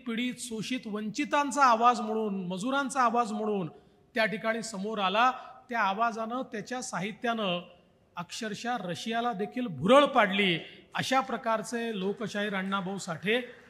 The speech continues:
यांच्या साहित्याचं प्रकाशन देखील या ठिकाणी होत आहे. त्याहीबद्दल मी अतिशय, अ, या ठिकाणी आपल्या उच्च व तंत्र शिक्षण विभागाचे मनापासनं आभार मानतो, त्यांचे अभिनंदन करतो.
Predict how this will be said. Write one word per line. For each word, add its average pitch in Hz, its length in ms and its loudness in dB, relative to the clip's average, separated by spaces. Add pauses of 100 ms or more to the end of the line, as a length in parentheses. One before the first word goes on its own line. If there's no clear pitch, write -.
(220)
यांच्या 185 340 -4
साहित्याचं 208 640 -2
प्रकाशन 208 480 -8
देखील 190 240 -6
या 185 100 -2
ठिकाणी 185 300 -6
होत 160 220 -8
आहे. 226 140 6 (420)
त्याहीबद्दल 185 600 2 (340)
मी 208 440 -2
अतिशय, 226 480 -4 (200)
अ, 190 120 -6 (120)
या 185 120 -4
ठिकाणी 196 400 -4
आपल्या 185 280 -4
उच्च 170 220 -8
व 196 120 -8
तंत्र 175 220 -10
शिक्षण - 240 -12
विभागाचे 170 680 -4 (300)
मनापासनं 214 800 -2
आभार 170 300 0
मानतो, 202 300 -6
त्यांचे 170 340 -8
अभिनंदन 202 460 -4
करतो. 202 360 -4